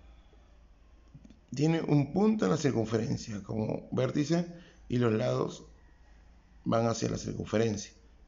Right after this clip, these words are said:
¿no? Es el ángulo inscrito. El ángulo semiinscrito,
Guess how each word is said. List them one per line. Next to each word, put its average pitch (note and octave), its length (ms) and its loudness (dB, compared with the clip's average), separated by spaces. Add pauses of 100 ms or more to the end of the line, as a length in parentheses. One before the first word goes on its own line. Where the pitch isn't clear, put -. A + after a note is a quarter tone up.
¿no? G#2+ 240 -4
Es G#2+ 240 0
el A2 100 -4
ángulo G#2+ 240 2
inscrito. A#2+ 500 0 (460)
El A#2+ 160 2
ángulo F3+ 320 4
semiinscrito, C3 840 2